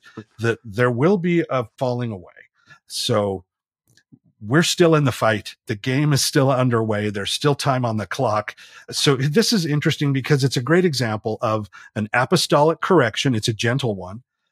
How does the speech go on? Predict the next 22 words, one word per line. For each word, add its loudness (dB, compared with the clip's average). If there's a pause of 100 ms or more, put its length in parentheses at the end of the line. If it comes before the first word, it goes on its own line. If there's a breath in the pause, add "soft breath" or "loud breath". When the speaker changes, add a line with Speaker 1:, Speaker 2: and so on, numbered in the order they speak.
(160)
Speaker 2:
uh, -2
sort 0
of -4
keeping -2
with -6
the -8
tone -2
of -8 (160)
both 2
of 0
these -6
letters. -4 (380)
Again, 4
it's 0
not 2
the 4
tone 4
of 0
First 0
Corinthians. 0
There's 0
a, 2